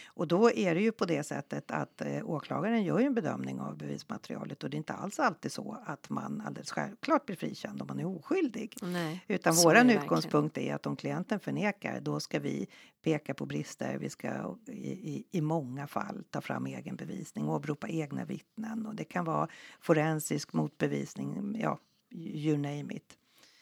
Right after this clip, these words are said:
Speaker 1: Så att det där, eh, håller inte riktigt heller. Det är mycket som, som, eh,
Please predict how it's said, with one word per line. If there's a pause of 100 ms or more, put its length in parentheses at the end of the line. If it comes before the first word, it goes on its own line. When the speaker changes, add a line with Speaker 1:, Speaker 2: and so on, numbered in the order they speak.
(180)
Speaker 1:
Så
att
det
där,
eh,
håller
inte
riktigt
heller.
Det
är
mycket
som,
som,
eh,